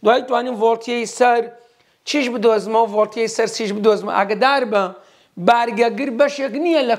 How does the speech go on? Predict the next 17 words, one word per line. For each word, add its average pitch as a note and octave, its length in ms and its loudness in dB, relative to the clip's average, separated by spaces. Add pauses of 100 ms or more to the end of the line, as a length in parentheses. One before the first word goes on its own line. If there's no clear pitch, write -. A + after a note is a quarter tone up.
کۆیل. G#3+ 220 0 (120)
کۆیل B3 320 2
لە B3 140 2
بەرگری B3 560 2
و - 20 4 (420)
موگنەبارک A#3+ 640 0 (560)
پێک C4+ 240 2
هاتووە. - 300 -14 (340)
ئەمە B3+ 220 2
پرسیاری B3+ 460 2
چەند B3 240 0
بوو؟ A#3 180 0 (420)
ئەمە A#3+ 220 2
پرسیاری A3 540 2
چل C4+ 240 0
و - 20 4 (420)
سێ A3+ 160 4